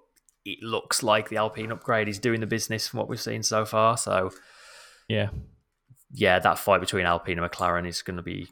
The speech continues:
Speaker 1: quite tight, I think. Um, who's next? I'll tell you who's next. It's only Mick Schumacher.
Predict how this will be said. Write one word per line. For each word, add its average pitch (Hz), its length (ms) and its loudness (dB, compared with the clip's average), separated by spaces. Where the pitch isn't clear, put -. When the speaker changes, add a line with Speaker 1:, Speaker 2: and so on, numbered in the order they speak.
Speaker 1:
quite - 240 0
tight, 95 260 2
I - 20 -6
think. - 320 -10
Um, 131 920 0
who's 147 200 2
next? - 580 0
I'll - 60 -12
tell 196 140 6
you 160 60 8
who's 110 160 4
next. - 640 -4
It's - 80 -6
only 147 240 8
Mick 117 220 2
Schumacher. 120 680 2